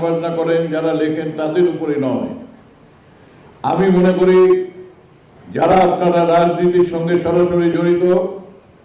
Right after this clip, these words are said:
আমরা যারা রাজনীতির সঙ্গে আছি, সংস্কৃতির সঙ্গে আছি, রাজনীতি হচ্ছে এমন একটা চর্চা যেটা সরাসরি সমস্ত জনগণের সঙ্গে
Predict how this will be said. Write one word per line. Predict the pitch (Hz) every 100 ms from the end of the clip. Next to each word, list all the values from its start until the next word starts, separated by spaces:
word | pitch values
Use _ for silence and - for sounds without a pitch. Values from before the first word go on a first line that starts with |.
| _ - -
আমরা | 143 170 180 175 175
যারা | 170 170 175 175 - - - - - - - 127
রাজনীতির | 180 180 180 180 185 180
সঙ্গে | 180 180 175
আছি, | - 175 175 156
সংস্কৃতির | 170 165 185 185 180 180
সঙ্গে | 175 175 175
আছি, | 165 170 180 180 - - - _ - - - - - - - - 117
রাজনীতি | 175 214 214 214 220 208
হচ্ছে | 190 196 196 180 - 160
এমন | 180 208 208 208
একটা | 202 175 175
চর্চা | 175 170 196 196 196 180
যেটা | 180 175 -
সরাসরি | 185 208 202 190 180 175 180 175 - -
সমস্ত | 190 233 - 214 175
জনগণের | 175 175 175 175 165 175
সঙ্গে | 170 160